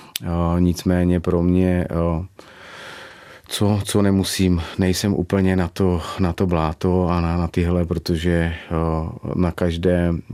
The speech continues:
na každý terén je třeba mít optimální pneumatiku a my musíme mít takzvaný univerzál. Když je moc bláta, tak to nefunguje. Když je zase moc kamení, tak, eh, zas to nefunguje dobře v písku, větší vzorek té pneumatiky. Takže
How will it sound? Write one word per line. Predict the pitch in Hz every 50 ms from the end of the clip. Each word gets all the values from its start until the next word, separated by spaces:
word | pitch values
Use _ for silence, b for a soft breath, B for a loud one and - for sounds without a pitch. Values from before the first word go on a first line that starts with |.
| 87 - - - - - 254 240 -
na | - 87 92 -
každý | - 107 101 95 98 98 104 95
terén | - - 90 87 90 90 90 90
je | 90 90
třeba | 87 - - 92 87 90
mít | 90 92 87 90
optimální | 82 - - 98 92 90 87 87 90 92 85
pneumatiku | 85 87 85 85 85 85 85 - 85 - - 78 73
a | 73
my | 76 76
musíme | 78 78 78 - 82 80 80
mít | 78 78
takzvaný | 82 82 80 80 85 82 85 80
univerzál. | 82 82 80 73 73 73 73 71 73 69 71 -
Když | - 78 82 78
je | 82 82
moc | 80 82 80 78
bláta, | 80 82 80 78 85 - - 85 85 87 87 B B B B B B
tak | - 82 -
to | - 90
nefunguje. | 85 82 80 - 85 85 80 80 85 78 76
Když | 78 78 76
je | 80
zase | 82 78 - - 85
moc | 85 85 82 -
kamení, | - 90 87 85 82 85 85 85 87 82
tak, | - 87 82 - -
eh, | 90 82 78 B B B B -
zas | 87 82 -
to | - 98
nefunguje | 90 87 80 - 85 82 82 87 85
dobře | 85 80 87 90 85
v | - -
písku, | - 85 - - - 87 80
větší | 76 76 73 - -
vzorek | 76 80 82 78 76 76 73 -
té | - 73
pneumatiky. | 71 80 78 76 76 76 76 76 - 71 - - 76
Takže | 71 71 73 78 87 82